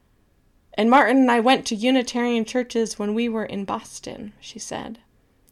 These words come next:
Reverend Bray McNutt continues, "What surprised and saddened me most was what she said next.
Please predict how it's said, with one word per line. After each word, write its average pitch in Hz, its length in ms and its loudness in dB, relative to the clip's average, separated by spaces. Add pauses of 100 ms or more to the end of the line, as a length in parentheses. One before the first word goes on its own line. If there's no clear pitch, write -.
(1600)
Reverend 226 340 2
Bray 220 160 4
McNutt 226 460 -2
continues, 202 800 -8 (1080)
"What 226 160 2
surprised 285 760 4
and 220 160 2
saddened 233 460 2
me 214 100 0
most 208 440 -2
was 196 160 -6
what 202 120 -2
she 214 140 -6
said 190 260 -6
next. - 680 -14